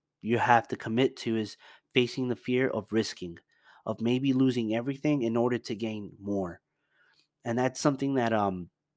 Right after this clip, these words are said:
I've always thought from just myself. I've always, that's the thing that I've always believed in ever since I was a kid.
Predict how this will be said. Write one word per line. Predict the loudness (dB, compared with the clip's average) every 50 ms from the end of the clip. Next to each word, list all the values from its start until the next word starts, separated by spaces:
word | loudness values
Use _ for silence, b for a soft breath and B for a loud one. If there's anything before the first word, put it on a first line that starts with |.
| _ _ _ _ _ _ _ _ -16 -6 0
I've | 2 4 4 2 0 -4
always | 2 6 6 8 8 8 4 2 -2
thought | -2 0 2 2 0 -2 _ _ _ _ _ _ _ _ _ _ _ _ _ _ _ _ _ _ _ _ _ _ _ _ _ 2
from | 4 4 4 4 2 -4 -6 -10 _ _ _ _ _ _ _ _ -10 -2
just | 0 0 0 0 -6 -8 _
myself. | -2 -2 -2 0 4 4 4 4 4 -2 -8 -20 _ _
I've | -8 -6 0 4
always, | 4 6 4 4 2
that's | 0 0 0 0 0 -4
the | -6 -6 -6
thing | -4 -2 -2 0 0 0
that | 0 -2 0 0
I've | -2 -2 0
always | 2 2 2 2 0
believed | -2 -6 -4 -2 0 0 -2 -2 -2
in | -6 -4
ever | -4 -6 -6 -6
since | -6 -6 -6 -4 -2
I | -2
was | -2 -2 -2 -4
a | -6
kid. | -8 -6 -2 0 0 0 0 -2